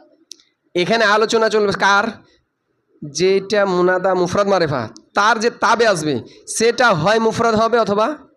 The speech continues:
মুজাব অথবা মুসাব মুজাব। এখানে মুফরাদ কার মোকাবেলায় ইস্তেমাল? মুজাব, মুসাবে মুজাব। এটা ভালো করে মনে রাখতে হবে। আর এখানে আলোচনা মূলত মুফরাদ যেটা মারেফা, মানে যেই মুনাদাটা মাবনি, রফার আলামতের উপরে মাবনি।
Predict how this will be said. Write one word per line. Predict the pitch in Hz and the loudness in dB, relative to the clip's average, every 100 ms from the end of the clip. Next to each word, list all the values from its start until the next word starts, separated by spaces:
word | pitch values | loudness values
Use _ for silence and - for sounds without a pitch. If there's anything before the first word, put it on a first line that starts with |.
| _ 170 | _ -2
মুজাব | 175 190 180 | 0 2 0
অথবা | 175 180 | 0 0
মুসাব | 160 147 | 0 0
মুজাব। | 135 127 123 - _ | 0 -2 -6 -20 _
এখানে | 190 214 214 | -2 0 2
মুফরাদ | 208 175 226 180 | 2 2 -2 -2
কার | 214 208 226 | 0 2 2
মোকাবেলায় | 226 226 220 220 214 | 0 0 2 2 0
ইস্তেমাল? | 208 220 226 254 349 - - _ _ _ - | -2 -2 0 0 -2 -4 -20 _ _ _ -4
মুজাব, | 170 180 190 226 - | 0 2 2 0 0
মুসাবে | 190 175 175 147 | -2 -2 -2 0
মুজাব। | 135 120 117 110 - _ - | -2 -2 -6 -10 -20 _ -8
এটা | 151 170 | -4 0
ভালো | 170 190 | 0 0
করে | 180 | 0
মনে | 175 165 | 0 0
রাখতে | 156 156 | -2 -4
হবে। | 131 113 110 - - _ _ _ _ _ - | -4 -4 -8 -18 -20 _ _ _ _ _ 0
আর | 185 185 165 | 2 2 0
এখানে | 185 180 208 | -2 -2 0
আলোচনা | 202 214 214 | 2 0 0
মূলত | 208 208 202 185 | 0 0 2 0
মুফরাদ | 180 180 196 | 0 0 -2
যেটা | 180 180 | 0 0
মারেফা, | 170 160 143 120 - _ _ _ _ _ | 0 0 -2 -6 -10 _ _ _ _ _
মানে | 156 180 208 | -2 0 -2
যেই | 160 202 226 | 0 0 2
মুনাদাটা | 208 196 190 190 220 202 180 | 2 2 0 0 -2 -2 0
মাবনি, | 180 165 180 | -2 0 0
রফার | 165 165 180 | 2 0 -2
আলামতের | 170 170 170 170 | 0 0 -2 -2
উপরে | 160 170 196 415 - _ _ | -2 -2 -2 -4 -8 _ _
মাবনি। | - 170 170 151 | -2 0 0 -2